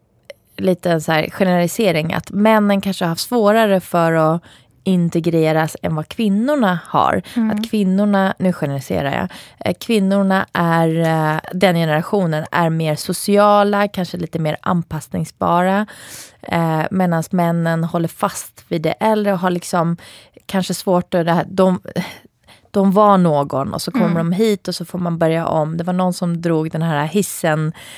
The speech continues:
Speaker 1: ehm, exemplet att man får börja om från våning noll igen.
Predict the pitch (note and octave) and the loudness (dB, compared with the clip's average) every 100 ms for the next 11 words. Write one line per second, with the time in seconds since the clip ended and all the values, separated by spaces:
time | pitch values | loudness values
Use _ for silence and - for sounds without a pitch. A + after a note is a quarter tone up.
0 | - - F3 E3 D#3+ D#3 D#3 D#3+ - E3+ | -20 -6 -2 0 2 0 -2 -4 -8 -12
1 | - C4+ A3 - D#3 D3 D#3 F3 E3 - | -2 2 2 0 -2 0 -2 0 -2 -2
2 | E3 E3+ E3 D3+ D#3+ - F3 E3 - E3+ | 0 2 4 2 0 -2 -2 -2 -2 -2
3 | D#3 D#3+ - _ F3+ F3 D#3+ D#3 G#3 C4+ | 0 -2 -8 _ 2 2 2 0 4 4
4 | F#3+ D3 A2 C3+ | 4 0 0 -2